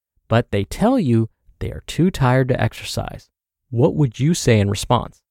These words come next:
Most of my patients, without fail, would blurt out, "But exercise gives you more energy." Hmm. So maybe this idea isn't so counterintuitive after all.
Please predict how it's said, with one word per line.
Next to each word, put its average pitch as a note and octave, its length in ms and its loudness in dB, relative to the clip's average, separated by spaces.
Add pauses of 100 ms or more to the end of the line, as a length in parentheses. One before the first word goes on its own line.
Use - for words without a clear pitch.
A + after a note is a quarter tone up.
(600)
Most A2+ 240 2
of F3+ 40 0
my A3+ 140 4
patients, D3+ 520 2
without G#2+ 380 0
fail, G#2+ 460 0 (280)
would A2 200 -2
blurt B2+ 260 4
out, A#2 300 2 (600)
"But E3 220 0
exercise F#3+ 640 0
gives C3 260 2
you E3+ 140 4
more F#3+ 500 2
energy." A#2+ 540 2 (720)
Hmm. C#3 280 2 (640)
So D#3+ 200 2
maybe G#3 240 4
this A#3 180 0
idea F#3 400 2
isn't G#3 460 -2
so C#3 220 2
counterintuitive B2+ 1000 0
after - 340 0
all. - 260 -2